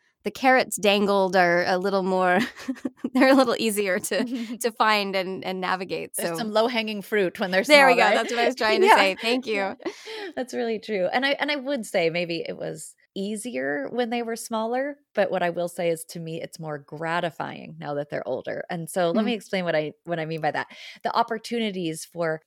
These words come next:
Speaker 2: a lot of really genuine praise were pretty readily available when they were small. "Thank you for loading the dishwasher without being asked," or, "I really love the way you made your bed today. It looks so, I mean, your neatness is just fastidious and, like, it's so tidy." And,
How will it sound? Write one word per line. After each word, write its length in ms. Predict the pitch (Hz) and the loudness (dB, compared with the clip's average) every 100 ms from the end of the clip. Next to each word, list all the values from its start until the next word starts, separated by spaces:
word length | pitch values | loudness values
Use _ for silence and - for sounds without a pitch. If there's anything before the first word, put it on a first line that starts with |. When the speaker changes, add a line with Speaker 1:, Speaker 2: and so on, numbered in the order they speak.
| - | -10
Speaker 2:
a 220 | - 143 | -4 0
lot 220 | 202 190 190 | 2 2 2
of 240 | 185 165 185 - | 0 -2 -12 -16
really 580 | 190 240 285 208 165 170 _ - | -10 -6 -4 -2 -4 -6 _ -2
genuine 440 | 180 202 190 156 | -2 0 -4 -6
praise 480 | - 156 160 214 - _ _ | -2 0 0 -4 -10 _ _
were 320 | 180 196 185 | -2 0 2
pretty 300 | 185 - 440 | -2 -2 0
readily 320 | 247 170 175 170 | 4 4 2 0
available 360 | 156 156 151 | 0 -2 -2
when 120 | 151 156 | -4 -6
they 60 | |
were 100 | 147 | -8
small. 340 | 147 165 139 - | -8 -6 -6 -2
"Thank 240 | 226 233 | -2 -2
you 100 | 254 | -6
for 140 | - | -4
loading 380 | 226 208 208 190 | 0 4 6 6
the 100 | 185 | 4
dishwasher 720 | 180 165 - 139 156 160 147 196 | 2 0 0 -2 -2 -2 -2 2
without 380 | 196 180 156 | 4 4 2
being 240 | 175 185 170 | 0 -4 -2
asked," 480 | 156 147 151 - - | -2 -2 -4 -8 -6
or, 260 | 180 180 165 - - - | 0 2 0 -6 -18 -6
"I 120 | - | -4
really 440 | 202 185 240 202 | -4 -2 -2 -2
love 240 | 170 175 170 | 0 0 2
the 60 | 175 | 0
way 80 | |
you 100 | 160 160 | 0 -2
made 180 | 160 | -2
your 100 | 160 | -2
bed 200 | 151 151 | -2 -4
today. 300 | 156 185 175 - | -2 2 2 2
It 160 | - | -2
looks 320 | 226 214 - - - | -6 -8 -14 -20 -20
so, 720 | - - 233 226 233 185 160 - - - | -16 -8 -2 2 4 4 2 -2 -8 -6
I 20 | |
mean, 140 | 202 208 | -6 -4
your 100 | 226 | -4
neatness 420 | 220 277 185 160 | -4 -2 -2 -2
is 120 | 160 | -6
just 240 | - 156 - | -8 -12 -12
fastidious 800 | 147 - - 349 320 220 175 | -10 -10 -4 0 4 6 6
and, 100 | 202 | 2
like, 160 | 190 185 | -2 -2
it's 140 | 196 - | -4 0
so 200 | 359 320 | 0 0
tidy." 520 | - 294 349 277 233 | 2 4 6 6 6
And, 180 | 196 | 6